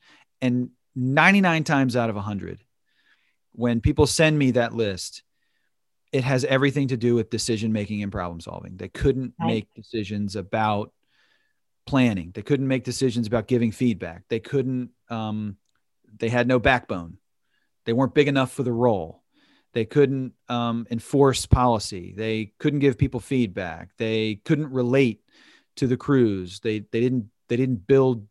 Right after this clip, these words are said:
Speaker 1: team. Um, they couldn't sequence things. They, so prioritize. I mean, it, it always, it, it comes ninety-nine times out of a hundred, it comes back to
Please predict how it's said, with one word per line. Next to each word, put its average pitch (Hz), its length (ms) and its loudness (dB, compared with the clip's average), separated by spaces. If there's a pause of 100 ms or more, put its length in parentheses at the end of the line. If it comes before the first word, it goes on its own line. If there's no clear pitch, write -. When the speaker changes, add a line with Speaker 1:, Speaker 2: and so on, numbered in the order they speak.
(100)
Speaker 1:
team. 101 560 -2 (480)
Um, 107 560 -8
they 120 100 -6
couldn't 143 240 0
sequence 131 600 0
things. 92 680 -10 (200)
They, - 180 -12 (120)
so 123 140 -6
prioritize. 131 640 4
I 117 40 -6
mean, 143 160 -2
it, 151 140 -2
it 151 60 2
always, 180 440 6
it, 151 240 -2
it 147 160 -8
comes 175 320 0
ninety-nine 180 420 2
times 151 240 -2
out 135 120 0
of 123 80 -4
a 127 60 -2
hundred, 120 280 -4
it 92 80 -10
comes 113 240 -6
back 110 360 -4
to 95 380 -6